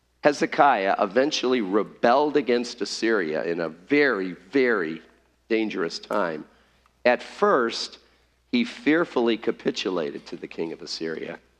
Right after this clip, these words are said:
and he foolishly gave him all the precious things of the Lord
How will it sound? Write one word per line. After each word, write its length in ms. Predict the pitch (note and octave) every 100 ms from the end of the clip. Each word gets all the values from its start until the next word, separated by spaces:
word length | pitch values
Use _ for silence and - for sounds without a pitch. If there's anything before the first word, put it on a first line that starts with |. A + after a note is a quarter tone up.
| _ _ _ _ _ _ B2+
and 160 | B2+
he 180 | A2+ B2
foolishly 840 | A2+ - D3+ G3 E3 B2 - A#2
gave 520 | F#2+ - B2 D3+ C#3+ -
him 400 | F#2+ E2+ F2 - _ _ _ _ _
all 300 | A#2 C3+ D#3
the 100 | D#3
precious 560 | - C3+ C3 - B2 -
things 400 | A2 G#2+ G#2 G#2+
of 100 | E2
the 100 | F2
Lord 600 | F#2+ C3 A2 F2 E2